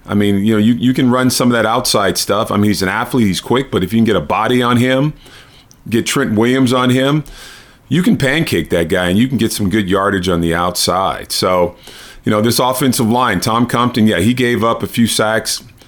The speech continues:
last week. I mean, he's gonna be an issue. That's something that's gonna show up on tape.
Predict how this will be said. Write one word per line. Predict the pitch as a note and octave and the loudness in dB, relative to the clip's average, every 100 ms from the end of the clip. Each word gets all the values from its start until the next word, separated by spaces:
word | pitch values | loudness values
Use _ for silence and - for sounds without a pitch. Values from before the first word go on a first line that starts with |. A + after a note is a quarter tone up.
| - - - | -20 -16 -4
last | F2+ G2+ A2+ - | -2 -2 -2 0
week. | A#2 B2+ B2+ | 2 2 2
I | F#2+ | 0
mean, | F#2 | 2
he's | A2+ A2 | 2 2
gonna | A2+ G#2 | 0 2
be | A2 | 2
an | G#2+ | 2
issue. | A2 A2 | 0 0
That's | G#2 G#2 | 0 0
something | - G#2+ G#2 | -2 -2 0
that's | F#2+ | -2
gonna | - F2+ | -2 -2
show | - - G2+ | -2 0 2
up | A2 A2 | 0 0
on | G2 F#2 | -2 -2
tape. | - G2+ A#2+ B2 | -2 0 0 -4